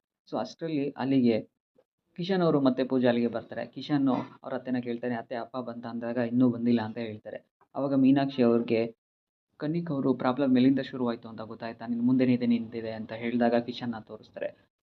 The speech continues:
ಅವಾಗ ಕಿಶನ್ ಅವರು ತುಂಬಾನೇ ಕೋಪ ಮಾಡ್ಕೊಂಡು, "ಕನಿಕಾ, ನಾನ್ ನಿನ್ನ ಕೇಳಿದ್ದೇನು ಅಪ್ಪ ಬಂದ್ರಾ ಇಲ್ವಾ ಅಂತ, ನೀನ್ ಹೇಳ್ತಿರೋದೇನು?" ಅಂತ ಹೇಳಿ ತುಂಬಾನೇ ಕೋಪ ಮಾಡ್ಕೊತಾ ಇರ್ತಾರೆ. ಅಷ್ಟರಲ್ಲಿ ಅಲ್ಲಿಗೆ ಕಾಮತ್ ಅವರು ಮತ್ತೆ ಆದಿ ಅವ್ರು ಇಬ್ರೂನು ಬಂದ್ಬಿಡ್ತಾರೆ. ಅಣ್ಣ ಬಂದ ಅಂತ ಹೇಳಿ ಓಡೋಗಿ ಇವರು ತಪ್ಕೊಂಡ್ಬಿಡ್ತಾರೆ.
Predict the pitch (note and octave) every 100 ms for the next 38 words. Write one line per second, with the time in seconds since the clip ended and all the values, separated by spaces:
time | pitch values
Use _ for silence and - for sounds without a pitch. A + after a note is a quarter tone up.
0 | _ F3 F#3 F3+ E3+ F3 E3+ D#3+ D#3 C#3+
1 | D3 D3+ C#3 C3+ C3+ B2+ C3+ A#2+ C#3 D#3
2 | D#3 C#3+ B2 A#2+ A#2 A#2 C#3 D#3 C#3+ A#2+
3 | A2 G#2 B2 A2+ A2 A#2 A2 G#2 G#2 G2+
4 | C3 D3 C#3 D#3+ C#3+ B2+ A#2+ A2+ A2 A#2
5 | C3 B2 - _ - D#3+ D3+ D3 B2+ B2+
6 | A#2+ A#2+ A#2 A2+ A2 A#2 - - D3+ C#3
7 | B2+ B2+ B2+ B2 B2 - _ B2+ D3 C#3+
8 | B2+ B2 A#2 A2+ G2+ G#2+ A#2+ A#2 A#2 B2
9 | A2+ A2+ A2 G#2+ A2+ G#2 A#2 B2 B2 B2
10 | B2 A#2+ A#2 B2+ C3 A#2 B2 B2 A#2 A2+
11 | B2+ G#2+ - A#2 A2 - E2+